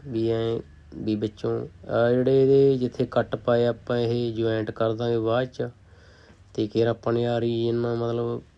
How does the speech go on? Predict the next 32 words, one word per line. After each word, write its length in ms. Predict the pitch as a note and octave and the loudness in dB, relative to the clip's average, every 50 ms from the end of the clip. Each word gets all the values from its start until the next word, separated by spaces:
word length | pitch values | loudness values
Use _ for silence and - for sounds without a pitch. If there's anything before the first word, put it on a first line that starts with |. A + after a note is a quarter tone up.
| _ - _ _ _ - _ _ - _ - | _ -20 _ _ _ -20 _ _ -20 _ -8
ਕੱਟ 280 | - - A2+ - - G#2+ | -2 -2 -2 0 -2 -8
ਪਾ 220 | G#2+ - A#2 A2+ | -2 0 0 0
ਕੇ 140 | G#2+ A2 A#2 | 2 2 0
ਆਰੀ 180 | A#2 A2+ A#2 A2+ | 0 0 0 -2
ਟਪਾਈ 400 | A2 - - - G#2 G2+ G2+ G#2+ | -4 -4 -2 0 0 0 0 0
ਇਹਦੇ 140 | G#2 A#2 A#2+ | -2 -2 -2
ਵਿੱਚ 220 | A#2+ B2 A#2+ A2+ | -2 -2 -4 -4
ਦੀ। 140 | A2+ A#2 A#2 - - _ - - _ - - - - - - - - - - - - - - | -6 -12 -12 -14 -20 _ -20 -20 _ -20 -20 -20 -20 -20 -20 -20 -20 -20 -20 -20 -20 -16 -8
ਉਦੋਂ 300 | - A2+ A2+ A#2 A#2 A#2 | -6 -4 -2 -2 -2 0
ਬਾਅਦ 140 | A#2+ A#2+ B2 | 0 0 -2
ਆਪਾਂ 220 | B2 A2+ - A#2+ | -2 0 4 4
ਇੱਧਰ 140 | A2+ A2 A#2+ | 4 4 4
ਦੀ 100 | A#2+ B2+ | 0 0
ਸਾਈਡਾਂ 320 | A#2 A#2 A#2 G#2+ G#2 A#2 A#2 | 0 0 0 0 0 0 -2
ਤੋਂ 80 | A2+ | -2
ਸਕਰੈਊ 380 | G#2 A2+ G#2 G#2 G#2 G#2 A2 A2+ | -2 -2 0 2 4 4 2 2
ਵੀ 100 | B2 B2+ | 2 0
ਲਾ 180 | B2+ B2 B2 | 0 0 0
ਸਕਦੇ 260 | A2 A#2 A#2+ A#2+ A#2 A#2+ | 0 0 -2 0 0 -2
ਹਾਂ, 80 | A#2 | -2
ਤੇ 100 | G#2+ A#2+ | -2 -2
ਹੋਰ 280 | A2 G#2+ A2 A2 A2+ A2+ | 0 0 0 0 0 0
ਆਪਾਂ 460 | A2 G#2+ - - A2+ A#2 A2+ A2+ A2+ | -2 -4 -6 -4 -2 -2 -2 -2 -4
ਮਤਲਬ 580 | - G#2+ A2+ A2+ A#2 A#2 A#2 A#2 A#2+ D3+ A3 - - - - - - | -4 -6 -6 -6 -6 -6 -6 -6 -8 -8 -10 -14 -20 -20 -20 -20 -8
ਕਿਸੇ 340 | - A2 A2 A2+ A2+ A2+ A2 G#2+ - - - - - _ - - - - - - - _ - _ - - - - D#4 D4+ C4+ A#3+ | -6 -4 -2 0 0 0 -2 -4 -8 -20 -20 -20 -20 _ -20 -20 -20 -20 -20 -20 -20 _ -20 _ -20 -20 -20 -20 -20 -18 -14 -8
ਮਤਲਬ 500 | D3+ B2 A2+ A2+ A2 A2+ A#2 A#2 A2+ A2 - | -4 -2 -2 -2 -2 -2 -4 -4 -4 -4 -4
ਕੈਮੀਕਲ 360 | - A2+ A2+ A2 G#2+ A#2 A2+ | -2 -2 0 -2 -2 -2 -4
ਨਾਲ 140 | A2+ A2+ A2 | -4 -2 -2
ਜੋੜ 240 | G#2+ G#2+ G#2 G#2+ G#2 | -2 -2 -2 -2 -2
ਵੀ 120 | G#2+ A2+ | -2 -4
ਸਕਦੇ 360 | A2 - G#2+ G#2 G#2 G#2 A2 | -4 -4 -4 -4 -4 -4 -6
ਹਾਂ। 100 | G#2+ G#2+ | -8 -10